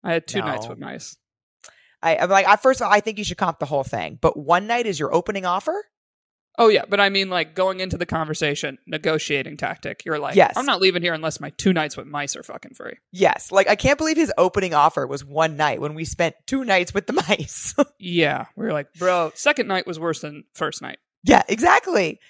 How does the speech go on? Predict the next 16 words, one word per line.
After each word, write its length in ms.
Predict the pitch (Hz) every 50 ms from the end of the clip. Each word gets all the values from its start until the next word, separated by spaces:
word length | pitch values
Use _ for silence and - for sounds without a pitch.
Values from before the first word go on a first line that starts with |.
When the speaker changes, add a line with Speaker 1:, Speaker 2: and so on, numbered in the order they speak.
| _ _
Speaker 2:
Exactly. 480 | - 226 196 277 277 311 - 240 190 214
And 80 | 214 196
he, 140 | 175 165 151
Speaker 1:
Ugh. 60 | - - - -
Speaker 2:
he 160 | - 254 247
literally 340 | 247 254 285 311 311 302 285
was 140 | 247 233 214
like, 160 | 220 202 - _ _ _ -
"Be 160 | - 269 262
reasonable." 760 | 190 156 196 214 202 139 147 143 135 113 120 - - - _ _ _ _ _ _ _ _ _ _ _ _ _ _ _ -
I'm 120 | 220 220 226
like, 220 | 240 226 226 - _ _ -
"Uh, 80 | 214 - - _ _ _ _ _ _ _ _ _ _ _ _ _ _
me, 240 | - 151 151 196 254 - 165
be 160 | 135 247 440 523 480
reasonable." 460 | - 480 - - - 320 180 165 202